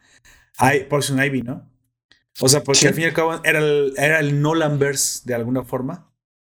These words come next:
Speaker 2: Sí.
Speaker 1: Pero creo que sí le faltaba
Speaker 2: De hecho,
Speaker 1: el Joker, tal cual.
Speaker 2: el, el, el espantapájaro que hizo lo encontré bien interesante. Porque quizás
Speaker 1: Sí,
Speaker 2: hubiera tenido que
Speaker 1: sí,
Speaker 2: gastar
Speaker 1: la
Speaker 2: mucho
Speaker 1: verdad.
Speaker 2: presupuesto y mucho C G I en tratar de hacer un, una,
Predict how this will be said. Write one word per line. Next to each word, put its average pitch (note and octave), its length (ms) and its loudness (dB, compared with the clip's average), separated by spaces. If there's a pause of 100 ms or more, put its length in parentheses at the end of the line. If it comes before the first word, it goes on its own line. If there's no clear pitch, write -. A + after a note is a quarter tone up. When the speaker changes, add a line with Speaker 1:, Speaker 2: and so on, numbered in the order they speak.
(200)
Speaker 2:
Sí. - 580 0
Speaker 1:
Pero C#3+ 300 2
creo E3 120 0
que - 80 0
sí G3 120 4
le F3 80 0
faltaba D3+ 300 2
Speaker 2:
De D3 40 0
hecho, C#3 80 2
Speaker 1:
el D3 80 2
Joker, - 280 -6 (240)
tal B2+ 220 -4
cual. A#2 180 -10 (140)
Speaker 2:
el, - 240 -2 (360)
el, G#3 160 2
el G3+ 240 0
espantapájaro G#3+ 640 -4
que C4 80 -4
hizo C4 120 -4
lo C#4+ 60 -4
encontré B3 280 -8
bien B3+ 100 -6
interesante. B3 460 -8 (880)
Porque G3+ 460 -2
quizás A#3 460 -2
Speaker 1:
Sí, G3+ 140 2
Speaker 2:
hubiera D4+ 160 0
tenido A3 200 -6
que G#3+ 80 -2
Speaker 1:
sí, F#3+ 60 0
Speaker 2:
gastar G#3+ 160 0
Speaker 1:
la G3+ 40 0
Speaker 2:
mucho F#3+ 120 0
Speaker 1:
verdad. G3+ 140 0
Speaker 2:
presupuesto G#3+ 600 -6
y E3+ 80 -6
mucho G3+ 260 -4
C G3+ 140 -6
G F#3 200 0
I G#3+ 60 -2
en A3+ 80 -2
tratar G#3+ 200 -4
de G3+ 60 -4
hacer G#3+ 140 -8
un, G#3 200 -12 (140)
una, F#3+ 420 -6